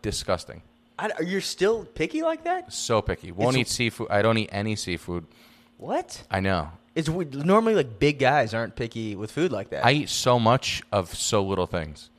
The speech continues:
Speaker 2: Wow. Very interesting. You don't run into a lot of guys like you.
Speaker 1: No.
Speaker 2: Dude, you're
Speaker 1: That's
Speaker 2: a
Speaker 1: why I go through, like, I have to buy the ten pound bags of chicken at a time because that's all I eat.
Speaker 2: Dang.
Speaker 1: Chicken and red meat are the only thing, the only meats I like.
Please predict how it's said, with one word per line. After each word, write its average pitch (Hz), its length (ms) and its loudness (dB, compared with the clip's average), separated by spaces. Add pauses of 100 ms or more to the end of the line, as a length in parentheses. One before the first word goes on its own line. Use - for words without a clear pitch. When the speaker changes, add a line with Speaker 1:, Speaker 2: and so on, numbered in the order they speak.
(120)
Speaker 2:
Wow. 113 600 -2
Very 147 420 6
interesting. 117 380 -4
You 127 100 0
don't 160 140 2
run 151 140 -2
into 151 180 -2
a - 20 0
lot 135 160 0
of 123 60 -10
guys 127 260 2
like 104 220 -6
you. - 100 -8
Speaker 1:
No. 101 280 4
Speaker 2:
Dude, - 100 -6
you're 131 80 -2
Speaker 1:
That's 120 160 6
Speaker 2:
a 110 40 2
Speaker 1:
why 131 180 8
I 113 40 8
go 120 140 6
through, 113 140 0
like, 101 200 4 (500)
I 117 120 6
have 120 160 4
to 113 80 0
buy 101 280 8
the 87 120 -2
ten 101 280 -4
pound 95 240 2
bags 92 200 0
of 90 80 -4
chicken 95 280 -4
at 85 100 -4
a 82 60 -4
time 101 360 4
because 82 320 -4
that's - 240 -6 (400)
all 110 240 6
I 95 100 4
eat. 90 180 -4 (380)
Speaker 2:
Dang. 139 380 -4
Speaker 1:
Chicken 135 480 0
and 104 140 -2
red 95 180 2
meat 85 180 -8 (120)
are 92 60 -10
the 95 80 -4
only 92 140 0
thing, 90 280 -8
the 101 100 -2
only 101 120 0
meats 92 220 -2
I 90 80 0
like. 80 180 -6